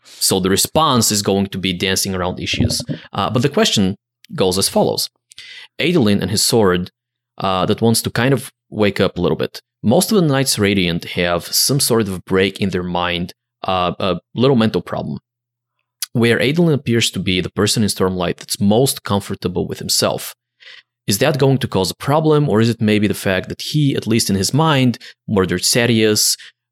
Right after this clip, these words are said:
uh, going to help bring that to fruition or give us a way towards something like that? So, so trying to get towards, hey,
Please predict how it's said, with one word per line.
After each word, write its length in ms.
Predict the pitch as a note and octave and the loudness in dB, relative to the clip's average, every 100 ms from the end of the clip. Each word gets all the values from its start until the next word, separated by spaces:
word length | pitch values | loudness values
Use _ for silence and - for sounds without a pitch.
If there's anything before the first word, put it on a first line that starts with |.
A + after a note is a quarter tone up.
| - | -6
uh, 380 | F#2 F#2 F#2 - _ _ - | -2 0 -2 -4 _ _ -4
going 240 | A#2 G#2 G2 | 2 2 0
to 100 | - | -4
help 340 | G#2+ G2+ G2+ | -2 0 0
bring 340 | G#2+ G2 F#2+ F2+ | -2 -2 -2 0
that 300 | F#2 F2+ - | -2 -2 -8
to 80 | |
fruition 680 | - F2+ F2+ F2+ - F2+ F2+ - _ _ _ | -8 -2 0 0 0 -2 -6 -10 _ _ _
or 80 | G2 | -2
give 160 | G2+ | 0
us 140 | F#2+ - | -2 0
a 40 | |
way 140 | F2+ F2+ | 0 0
towards 380 | F2+ E2+ D#2+ | -2 -2 -2
something 260 | - D2+ B1+ | -4 -6 -8
like 140 | B1+ | -12
that? 120 | - - | -8 -2
So, 220 | C3 A2 - - _ | 0 0 -6 -20 _
so 140 | D3 | -4
trying 260 | C#3 G3+ F#3 | 0 0 0
to 80 | D3 | 0
get 340 | B2 G#2+ - - | -2 -2 -4 0
towards, 400 | G2+ F#2 F2+ - | 2 2 2 0
hey, 340 | B2 G#2 F2+ | 0 0 -2